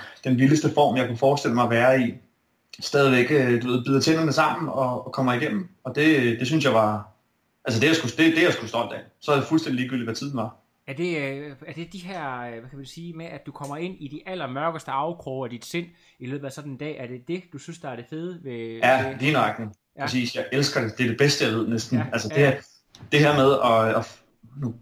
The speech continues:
Speaker 1: bander jeg igen, det her med at fuck sig selv lidt op, for så at, altså, at gå i stykker, og så samle det hele igen bagefter, og så finde ud af, okay, hvad var det,
Speaker 2: Men
Speaker 1: hvad var det egentlig, jeg fik, jeg fik ud af det der? Og det er
Speaker 2: Men
Speaker 1: også
Speaker 2: Martin
Speaker 1: det, som jeg, jeg bruger i min, min coaching blandt andet.
Speaker 2: Men, men Martin, må jeg stille dig lidt provokerende spørgsmål så? Fordi hvis du synes, det er det fedeste, så kunne du egentlig bare lade være at træne, for så vil du jo opleve det hver gang.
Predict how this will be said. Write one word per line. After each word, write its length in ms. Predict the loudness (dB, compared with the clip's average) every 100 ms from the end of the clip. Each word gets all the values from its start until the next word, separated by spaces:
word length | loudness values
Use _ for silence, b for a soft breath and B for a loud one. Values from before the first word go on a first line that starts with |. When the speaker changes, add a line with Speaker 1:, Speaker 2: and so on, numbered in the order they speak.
| 0
Speaker 1:
bander 200 | 2 4
jeg 100 | 2
igen, 80 | 0 0
det 80 | 2
her 80 | 4
med 120 | 4
at 320 | 4 2 0
fuck 180 | 0 0
sig 120 | 0
selv 240 | 0 0 2
lidt 140 | 2
op, 240 | 2 2 -4 _ _ _ _
for 100 | -2
så 280 | 2 4 4
at, 260 | 2 0 0
altså, 220 | -2 -2
at 100 | -2
gå 100 | -2
i 40 | -2
stykker, 280 | 2 2 2
og 140 | 0
så 80 | -2
samle 300 | 0 2 2
det 80 | 0
hele 200 | 0 0
igen 220 | 0 2
bagefter, 400 | 2 0 -2 -4
og 60 | -6
så 140 | -4
finde 140 | 0
ud 60 | 2
af, 60 | 0
okay, 220 | 0 0
hvad 120 | 2
var 180 | 4 2
det, 100 | 0 -6 _ _ _
Speaker 2:
Men 100 | -4
Speaker 1:
hvad 80 | 0
var 140 | 2 2
det 100 | 0
egentlig, 260 | 0 0
jeg 140 | 0 -2
fik, 160 | -6 -4
jeg 140 | -6
fik 160 | -6 -6
ud 140 | -2
af 120 | -2 -2
det 120 | -2
der? 120 | -2 -4 -6
Og 100 | 2
det 80 | 6
er 40 |
Speaker 2:
Men 60 | 6
Speaker 1:
også 120 | 4
Speaker 2:
Martin 120 | 2
Speaker 1:
det, 80 | 0
som 200 | 2 2
jeg, 180 | 2 0 -2
jeg 120 | -4
bruger 240 | 2 2
i 80 | 4
min, 280 | 2 0 -4
min 160 | -6 -4
coaching 400 | -4 -4 -6 -6
blandt 180 | -8 -10
andet. 160 | -16 -12
Speaker 2:
Men, 140 | -10
men 160 | -8 -6
Martin, 280 | -6 -6 -10
må 60 |
jeg 60 | -10
stille 220 | -10 -12
dig 60 | -12
lidt 100 | -14
provokerende 340 | -14 -12 -12
spørgsmål 420 | -12 -14 -12 -14 -12
så? 100 | -12
Fordi 120 | -12
hvis 140 | -14 -14
du 80 |
synes, 200 | -14 -14
det 100 | -12
er 40 | -12
det 120 | -10
fedeste, 380 | -8 -8 -10 -14
så 100 | -14
kunne 140 | -10
du 60 | -8
egentlig 180 | -8 -6
bare 160 | -6
lade 80 | -4
være 80 | -6
at 60 |
træne, 320 | -6 -10 -10 -12
for 140 | -12
så 100 | -10
vil 80 | -10
du 40 | -8
jo 80 | -8
opleve 220 | -8 -8
det 80 | -6
hver 120 | -6
gang. 220 | -6 -10